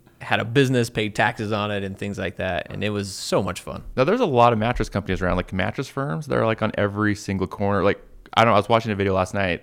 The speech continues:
Speaker 2: that said it was a conspiracy theorist to launder money. Like, there's just too many of 'em for
Speaker 1: There's such a large markup on <laughs> mattresses that, you know, you don't have to sell many to actually, you know,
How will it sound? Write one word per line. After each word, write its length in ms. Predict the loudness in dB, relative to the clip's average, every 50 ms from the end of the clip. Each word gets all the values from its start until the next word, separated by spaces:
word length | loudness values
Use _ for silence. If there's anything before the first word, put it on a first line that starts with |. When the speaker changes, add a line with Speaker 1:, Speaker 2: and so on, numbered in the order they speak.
| -8 _ -20
Speaker 2:
that 60 | -18
said 160 | -10 -8 -6 -6
it 20 |
was 80 | -2 2
a 60 | 4
conspiracy 480 | 4 4 4 2 2 0 0 -2 -4
theorist 440 | -2 0 0 0 0 -2 -4 -8 -8 -6
to 80 | -2
launder 280 | -2 0 0 0 0 0
money. 300 | 0 0 0 0 -2 -2
Like, 260 | -2 -4 -4 -6 -6
there's 140 | -8 -8 -8
just 160 | -10 -12 -6
too 100 | -4 -2
many 220 | 0 0 0 -2
of 100 | -2 -4
'em 160 | -6 -8 -10 -8
for 380 | -6 -6 -4 -4 -4 -6 -6 -8 -12 -14 -14 -16 -18 -20 -14 -8
Speaker 1:
There's 200 | -4 -4 -4 -4
such 340 | -6 -6 -4 -4 -4 -2 -2
a 220 | -2 -2 -2 -4 -8 -10
large 560 | -10 -6 -2 0 2 4 4 4 2 0 -2
markup 400 | -2 0 0 0 0 -2 -4 -4
on 160 | -4 -4 -2 0
<laughs> 120 | 0 2 0
mattresses 640 | 0 0 0 0 0 0 0 0 0 0 0 0 0
that, 460 | 2 2 2 0 -2 -6 -18 -12 -6
you 120 | -4 -2
know, 60 | 0
you 80 | 0 0
don't 160 | 0 0 0
have 140 | 0 -2 -2
to 80 | -4 -4
sell 180 | -2 -2 0
many 380 | 0 0 0 0 -2 -2 -4 -4
to 160 | -4 -4 -4
actually, 420 | -4 -4 -6 -6 -8 -8 -8 -10 -12 -18 -20 -20 -20 -20 -20 -20 -20 -20 -20 _ _ -12
you 80 | -10 -10
know, 100 | -10